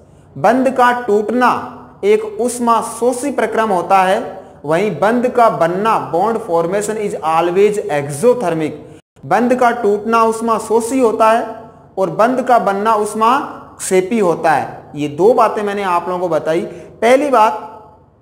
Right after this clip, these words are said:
कि सामान्यतया रासायनिक अभिक्रियाओं में अभिकारक के बीच का बॉन्ड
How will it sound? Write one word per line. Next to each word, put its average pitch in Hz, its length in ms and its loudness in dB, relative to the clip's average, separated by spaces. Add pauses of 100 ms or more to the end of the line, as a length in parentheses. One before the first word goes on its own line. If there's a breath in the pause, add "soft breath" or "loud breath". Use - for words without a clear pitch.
(600)
कि 220 100 0
सामान्यतया 240 680 2
रासायनिक 180 520 0
अभिक्रियाओं 214 520 2
में 156 160 -4 (480 loud breath)
अभिकारक 233 580 2
के 247 100 -2
बीच 233 220 -4
का 254 160 0
बॉन्ड 233 280 -2